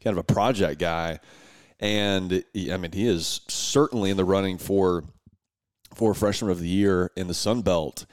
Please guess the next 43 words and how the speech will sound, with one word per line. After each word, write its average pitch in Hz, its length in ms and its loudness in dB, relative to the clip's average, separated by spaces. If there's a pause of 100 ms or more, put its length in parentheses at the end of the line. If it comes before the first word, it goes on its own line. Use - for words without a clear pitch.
(680)
And, 143 480 2 (440)
yeah, 131 280 4 (140)
I, 127 320 2
I 123 140 2
agree 110 280 4
with 113 140 6
that. 107 180 2
I 110 80 2
think 107 220 -2
that's 110 180 2
been 107 160 0
true 104 580 4
of 92 200 -4
Southern 98 280 0
Miss 95 140 -2
basketball 92 580 0
for 90 140 -4
a 87 60 2
long 85 280 -2
time. 135 760 -4
You, 104 360 0 (400)
I 95 80 -10
mean, 90 120 -10
it's, - 420 -6
I, 92 180 -8
I 92 200 -8 (340)
can't 92 240 -4
even 87 220 -2
name 92 440 -2 (420)
a 95 80 2
true 110 360 2
big 98 240 2
man 101 400 0
who 104 200 4
has 90 120 2
been 90 240 -2
quality 95 500 2
on 85 140 0
both 87 260 2
ends 87 140 -4
of 80 60 -4
the 80 60 -8
floor, 90 540 0